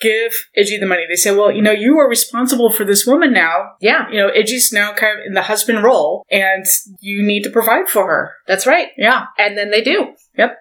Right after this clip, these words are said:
Speaker 2: And I just think that's great. Yay. Yay for <laughs> families.
Speaker 1: Yay
Speaker 2: Being
Speaker 1: for the gay.
Speaker 2: accepting. Yay for the gay. Um, okay. So then, so, okay. So Frank comes up with the Georgia Klansmen. They kinda do their threatening thing. In the movie, they actually get Big George outside and whip him.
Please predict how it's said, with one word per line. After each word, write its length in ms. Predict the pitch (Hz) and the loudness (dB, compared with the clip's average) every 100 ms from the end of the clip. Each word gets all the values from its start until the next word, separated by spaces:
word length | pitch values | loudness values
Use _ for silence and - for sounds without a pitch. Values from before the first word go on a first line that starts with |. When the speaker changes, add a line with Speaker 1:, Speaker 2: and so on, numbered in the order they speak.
| _ | _
Speaker 2:
And 220 | 220 220 214 | -2 0 -2
I 80 | 240 | -2
just 160 | 185 262 | -2 -2
think 140 | 233 | 0
that's 180 | 208 - | 0 -2
great. 220 | - - - _ | -6 -6 -12 _
Yay. 420 | 330 302 269 262 277 | 2 4 0 -6 -2
Yay 220 | - 349 | 0 2
for 160 | 381 - | -2 0
<laughs> 20 | |
families. 600 | 294 269 277 269 269 - 453 415 - - | 0 0 -4 -6 -4 0 2 2 -2 -10
Speaker 1:
Yay 100 | 262 285 330 | 0 0 0
Speaker 2:
Being 20 | |
Speaker 1:
for 40 | 320 | -2
the 40 | |
gay. 60 | 311 | 0
Speaker 2:
accepting. 680 | 320 277 311 269 254 262 247 | 0 -2 -4 -4 -4 -6 -2
Yay 160 | 285 | -2
for 140 | 302 320 | 0 0
the 80 | 294 | 2
gay. 420 | 220 190 190 302 - - - 269 - | 2 0 0 -4 -6 -2 0 0 0
Um, 320 | 233 240 240 226 - - | 0 0 -4 -10 -12 -6
okay. 200 | 277 277 - | -2 -4 -2
So 140 | - 302 285 - | 0 2 0 -4
then, 340 | - 294 339 311 | -2 0 0 0
so, 220 | - 302 - | 0 0 -2
okay. 160 | 247 | -2
So 140 | - 233 | 0 0
Frank 340 | - 302 359 - - _ - | 2 2 2 -8 -16 _ -4
comes 280 | 302 285 - | -2 -2 -2
up 220 | - 226 - | 0 0 2
with 160 | 233 | 2
the 100 | 233 240 | 2 2
Georgia 380 | 240 226 240 240 | 2 2 0 -2
Klansmen. 580 | 233 202 196 208 196 196 | 0 0 0 -2 -2 0
They 140 | 208 | 0
kinda 220 | 214 220 | 2 0
do 100 | 220 | 0
their 160 | 208 214 208 | 0 -2 -2
threatening 420 | 208 196 214 202 | -2 -2 -4 -6
thing. 280 | - 196 196 | 0 2 2
In 120 | 196 | 0
the 60 | 214 | -2
movie, 560 | 214 247 240 254 254 247 - - | 0 0 0 0 -2 -4 -18 -2
they 140 | 208 208 | 2 2
actually 220 | 214 202 | 0 -4
get 220 | 185 226 - | 0 0 0
Big 160 | 220 | 0
George 240 | 226 208 208 | 2 2 2
outside 540 | 202 - 208 196 196 | -2 0 0 0 -2
and 160 | 190 180 | -6 -2
whip 160 | 190 | 0
him. 280 | 214 208 220 | 2 -2 -4